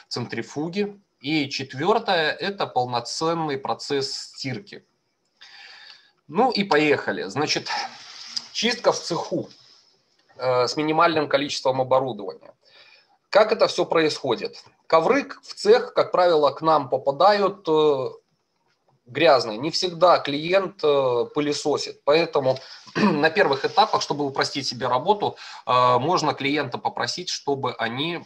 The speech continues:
могли хотя бы пропылесосить. Я так делал, и это нормально, ничего страшного тут как бы нету. Потому что, допустим, в отличие от того, какие ковры сейчас мне сдают, там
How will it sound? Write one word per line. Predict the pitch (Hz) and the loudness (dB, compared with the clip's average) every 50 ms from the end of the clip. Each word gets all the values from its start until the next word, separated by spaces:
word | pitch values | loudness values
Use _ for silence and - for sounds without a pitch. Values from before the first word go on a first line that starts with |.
| - _ | -14 _
могли | 113 113 110 107 107 117 135 139 139 135 135 - _ _ - - - - _ _ _ _ _ _ _ _ | -10 -8 -6 -6 -4 -4 -2 -2 -2 -4 -8 -12 _ _ -20 -20 -20 -20 _ _ _ _ _ _ _ _
хотя | - - 110 - 143 139 | -8 -6 -4 -2 -2 -2
бы | 135 127 | -2 -2
пропылесосить. | - - - - - 135 120 120 120 - - 113 101 - - - - - _ _ _ _ _ _ _ _ | -2 -4 -2 -2 -2 -2 -2 -2 -4 -4 -4 -4 -4 -6 -8 -12 -16 -20 _ _ _ _ _ _ _ _
Я | - 120 139 165 170 151 | -4 0 2 4 4 4
так | - - 131 117 120 123 | 2 0 -2 -2 -4 -6
делал, | 120 160 196 220 214 190 170 139 - - - - - | -2 0 2 4 4 4 2 0 -4 -12 -18 -16 -12
и | - 135 135 | -6 -2 -2
это | 147 139 131 131 | -2 0 -2 -2
нормально, | 127 127 127 127 135 143 165 185 185 180 175 165 151 143 | -2 -2 -2 0 2 2 4 4 4 2 0 0 0 -2
ничего | 135 131 131 135 135 - 139 139 | -2 -4 -6 -6 -6 -2 -2 -2
страшного | 135 135 - 135 139 139 - - 123 120 117 107 | -2 0 0 0 0 0 0 -2 -4 -4 -4 -4
тут | - - 139 135 135 - | -4 -6 -6 -6 -8 -8
как | - - 113 107 | -8 -6 -6 -6
бы | 104 120 | -6 -6
нету. | 117 113 104 98 98 - - - _ _ _ _ _ - - - - - _ _ | -6 -4 -6 -8 -10 -12 -18 -20 _ _ _ _ _ -20 -20 -20 -20 -20 _ _
Потому | - 123 - 139 139 143 147 135 | -6 -2 0 0 0 2 0 -2
что, | - - - 143 135 127 123 110 101 - - _ _ _ - | -4 -2 0 2 2 4 2 0 -2 -6 -12 _ _ _ -18
допустим, | - 113 113 117 123 123 - 139 127 - 127 117 | -16 -6 -4 -2 -2 -2 -4 -6 -8 -6 -2 -2
в | 135 | -2
отличие | 135 - 143 131 - - | -2 -2 -2 -2 0 -2
от | 120 - | 0 0
того, | 139 131 127 123 | 0 0 2 0
какие | - 127 117 - 135 123 110 | -2 -4 -4 -4 -4 -4 -2
ковры | - 127 117 117 120 123 117 | 0 0 0 0 -2 -4 -4
сейчас | - 110 98 - 120 104 - - | -6 -6 -4 -4 -4 -4 -4 -6
мне | 127 135 147 175 214 | -6 -2 0 0 0
сдают, | 220 190 190 196 190 185 185 175 165 - - _ | 0 0 -2 -2 -2 0 -2 -4 -4 -6 -4 _
там | - 131 131 127 117 110 107 104 | 2 2 2 2 -2 -4 -6 -8